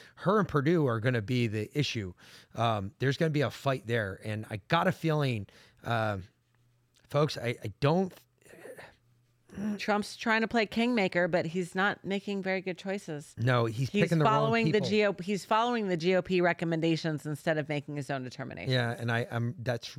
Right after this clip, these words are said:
Speaker 1: really not
Speaker 2: It's
Speaker 1: him.
Speaker 2: th-,
Speaker 1: That's
Speaker 2: the
Speaker 1: not Trump.
Speaker 2: bad way to go.
Speaker 1: That's not Trump.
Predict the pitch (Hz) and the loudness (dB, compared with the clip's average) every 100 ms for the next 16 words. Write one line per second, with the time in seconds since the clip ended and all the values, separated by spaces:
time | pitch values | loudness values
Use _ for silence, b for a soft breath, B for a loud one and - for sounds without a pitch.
0 | - 113 107 135 151 131 120 127 160 - | -14 -10 -2 2 4 4 2 2 0 -4
1 | - 147 113 - 120 127 156 135 - - | -6 -4 -4 -4 -2 0 2 0 -2 -8
2 | 127 101 _ - 175 160 151 151 135 69 | -8 -8 _ 2 4 4 4 2 0 -4
3 | 57 135 104 123 113 - 123 90 | -4 -6 -6 -4 -4 -6 -8 -8